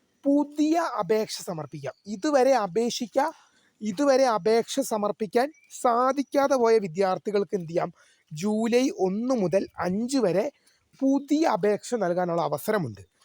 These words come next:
ജൂലൈ ഏഴിനാണ് തേർഡ് അലോട്ട്മെന്റ് പ്രസിദ്ധീകരിക്കുന്നത്. അപ്പൊ അത്, അപ്പൊ ജൂലൈ ഒന്ന് മുതൽ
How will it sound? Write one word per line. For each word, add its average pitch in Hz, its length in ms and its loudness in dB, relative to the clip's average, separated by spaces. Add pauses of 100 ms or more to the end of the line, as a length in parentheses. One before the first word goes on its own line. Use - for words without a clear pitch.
(280)
ജൂലൈ 226 560 0
ഏഴിനാണ് 254 680 0
തേർഡ് 233 280 2
അലോട്ട്മെന്റ് 226 420 -2
പ്രസിദ്ധീകരിക്കുന്നത്. 196 760 -4 (500)
അപ്പൊ 226 160 0
അത്, 220 120 2
അപ്പൊ 208 240 -2
ജൂലൈ 226 540 -2
ഒന്ന് 247 380 0
മുതൽ 269 400 2